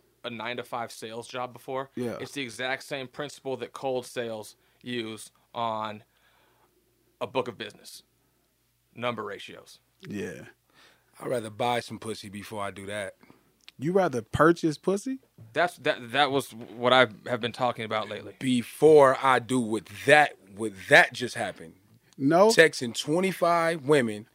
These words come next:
Speaker 2: But on a mass text
Speaker 3: On
Speaker 2: before
Speaker 3: the
Speaker 2: they
Speaker 3: ma-,
Speaker 2: knew
Speaker 3: it
Speaker 2: a
Speaker 3: don't
Speaker 2: mass
Speaker 3: matter.
Speaker 2: text
Speaker 3: Just
Speaker 2: was.
Speaker 3: all through all that, I'd rather, that's like,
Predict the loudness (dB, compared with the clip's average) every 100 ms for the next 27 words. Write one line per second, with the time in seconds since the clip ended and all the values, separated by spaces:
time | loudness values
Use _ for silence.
0 | -2 2 4 6 6 6 4 2 2 2
1 | 0 0 2 4 6 6 8 8 8 6
2 | 6 6 4 6 6 6 4 8 8 6
3 | 6 8 8 6 2 2 2 4 4 4
4 | 2 2 0 0 -8 -6 -6 -6